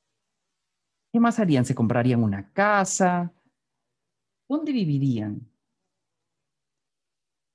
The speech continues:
Hay muchos que les gusta jugar a la finca, ¿no? Jugar a la finca. La, da trabajo, ¿ah? El jardín da trabajo, por si acaso, ¿ah?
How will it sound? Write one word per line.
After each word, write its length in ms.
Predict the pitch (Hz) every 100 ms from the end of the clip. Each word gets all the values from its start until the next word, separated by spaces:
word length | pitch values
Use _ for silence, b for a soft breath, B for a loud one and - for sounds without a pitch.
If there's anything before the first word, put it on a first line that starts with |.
| _ _
Hay 100 | 196
muchos 240 | 269 302 302
que 220 | 226 233
les 160 | 175 185
gusta 220 | 240 -
jugar 260 | 196 190
a 60 | 240
la 100 | 233
finca, 380 | - 185 113 107
¿no? 200 | 139 262 - _ _ -
Jugar 160 | 185
a 40 | 240
la 100 | 175
finca. 460 | - 156 113 110 -
La, 220 | 135 -
da 180 | 156 202
trabajo, 640 | - 131 - - - 98
¿ah? 220 | - 247 -
El 120 | 131
jardín 340 | 127 127 151 202
da 120 | 220
trabajo, 460 | 214 113 151 - 151
por 140 | 113
si 100 | -
acaso, 440 | - 165 165 123
¿ah? 220 | 131 240